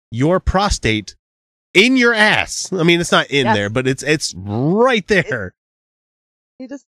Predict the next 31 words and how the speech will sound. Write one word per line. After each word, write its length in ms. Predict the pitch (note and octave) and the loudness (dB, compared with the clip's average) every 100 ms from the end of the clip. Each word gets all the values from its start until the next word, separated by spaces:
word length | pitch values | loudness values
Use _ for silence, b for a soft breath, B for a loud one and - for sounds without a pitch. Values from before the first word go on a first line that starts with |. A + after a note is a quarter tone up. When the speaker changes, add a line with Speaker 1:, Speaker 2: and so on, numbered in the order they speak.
| - | -14
Speaker 2:
kinda 300 | D#4 B3+ A#3 _ | -14 -14 -18 _
Speaker 1:
It, 160 | - - _ | -16 -16 _
it's 200 | D3+ D#3 | -12 -10
just 140 | E3+ E3+ _ | -12 -14 _
Speaker 2:
Oh, 80 | D#3+ | -4
Speaker 1:
right 180 | F3 F#3 | -2 -2
there. 220 | G#3 F#3 | -2 -4
Speaker 2:
okay. 40 | F3 | -6
Speaker 1:
You, 140 | E3 - _ | -8 -10 _
you 140 | C#3+ D#3 | -8 -4
can 120 | D#3+ | 0
get 140 | D#3+ | 0
a 60 | D#3 | 0
good 180 | D3+ D3+ | 0 2
hook 300 | - F#3 G3 | 4 2 2
finger 340 | - F#3+ D3+ | -2 0 -2
thing 240 | B2+ C#3 C3 | 0 -2 0
going 280 | C3 C3 | 0 0
on, 180 | B2+ C#3 | 0 0
and 100 | C3 | 0
it'll 200 | A#2+ A#2 | -2 -4
hit 180 | - D#3 | -2 -4
it 40 | G2 | -2
right 300 | A#2 D#3 D#3+ | -2 -2 -2
there 140 | D#3 | -2
on 120 | D3 | 0
that 160 | D3 C#3 | -2 -2
thing 120 | E3 | -2
and 80 | C#3 | 0
be 80 | C#3 | 0
like, 140 | D3 | -2